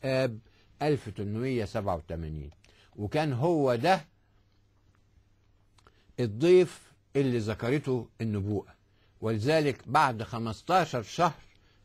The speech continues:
ارتحل عن الدنيا في أربعة نوفمبر ألف تمنمية تمانية وتمانين، وكان اسمه بشير أحمد، واتعرف فيما بعد باسم بشير الأول. وطبعًا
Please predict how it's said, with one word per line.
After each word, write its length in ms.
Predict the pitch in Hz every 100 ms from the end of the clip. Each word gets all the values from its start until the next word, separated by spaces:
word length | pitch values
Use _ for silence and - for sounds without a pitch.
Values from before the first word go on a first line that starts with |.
| -
ارتحل 540 | 117 98 151 135 131 104
عن 200 | 104 107
الدنيا 600 | 95 120 135 123 117 104 _ _
في 200 | - 104
أربعة 440 | 110 95 117 131
نوفمبر 640 | 117 104 107 120 110 110 92 _ -
ألف 240 | 123 104
تمنمية 760 | 95 98 98 98 113 110 104 98 _ _
تمانية 380 | 92 101 113 98
وتمانين، 540 | 78 80 80 80 78 73 _ _ _
وكان 400 | 101 98 156 156 -
اسمه 400 | 143 - 127 117 - _
بشير 540 | 95 101 - 127 127 - 107
أحمد، 380 | - 104 95 95 _ _ _ -
واتعرف 520 | 104 117 131 135 110
فيما 280 | - 101 98
بعد 340 | 104 117 104 - -
باسم 340 | 101 113 - -
بشير 480 | 92 98 - 117 98
الأول. 420 | 90 - 82 73 85 _ _ _ _ - - _ -
وطبعًا 720 | 98 101 139 123 107 110 104